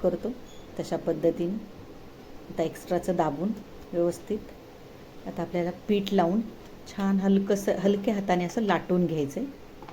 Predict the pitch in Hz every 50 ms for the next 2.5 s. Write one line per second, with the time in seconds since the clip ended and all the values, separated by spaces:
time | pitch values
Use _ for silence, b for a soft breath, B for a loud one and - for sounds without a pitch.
0 | - - - - - - - - 170 185 175 - - - 208 185 175 196 196 196
1 | 196 - 214 208 202 202 196 151 190 196 185 190 208 220 208 185 202 190 175 -
2 | - 180 180 175 185 185 - - 202 196